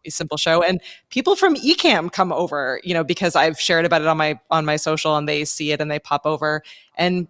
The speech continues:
people who have discovered it just through YouTube, because YouTube is spending more time paying attention to podcasts. So it,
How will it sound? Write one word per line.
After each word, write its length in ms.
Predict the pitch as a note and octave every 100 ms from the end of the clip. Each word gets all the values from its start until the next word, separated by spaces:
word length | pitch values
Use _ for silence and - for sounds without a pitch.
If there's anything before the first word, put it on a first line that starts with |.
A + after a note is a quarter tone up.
| _
people 400 | - G#3 A#3 A3+
who 100 | A3+
have 120 | A3+
discovered 500 | G3+ G#3+ - G3 G#3+
it 100 | G#3+
just 220 | G#3+ G3 -
through 180 | G#3
YouTube, 380 | F3 G#3+ - E3
because 320 | D#3 E3 D3+
YouTube 280 | D3+ - D3
is 100 | C#3
spending 300 | - C#3 C#3+
more 140 | C3+ C#3
time 340 | C#3+ C#3 C#3
paying 220 | - C#3
attention 360 | C#3 C#3 C3+ C#3
to 40 |
podcasts. 500 | - C#3 D3+ C#3+ C#3+
So 200 | - D3
it, 220 | D3 D3+